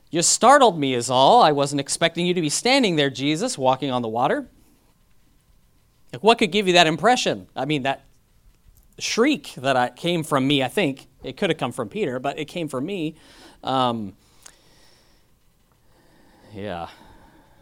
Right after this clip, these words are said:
We may deny we're afraid, but in all honesty, we're easily alarmed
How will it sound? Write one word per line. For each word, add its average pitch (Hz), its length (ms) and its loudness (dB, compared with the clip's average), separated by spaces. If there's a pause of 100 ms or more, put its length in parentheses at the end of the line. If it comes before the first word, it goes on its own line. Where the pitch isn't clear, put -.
(1900)
We 202 160 -2
may 180 200 0
deny 127 380 -4
we're 113 180 -2
afraid, 101 760 -8 (880)
but 135 100 -4
in 156 80 0
all 202 160 2
honesty, 143 420 -2
we're 139 240 -6 (100)
easily 143 640 -4
alarmed 101 800 -12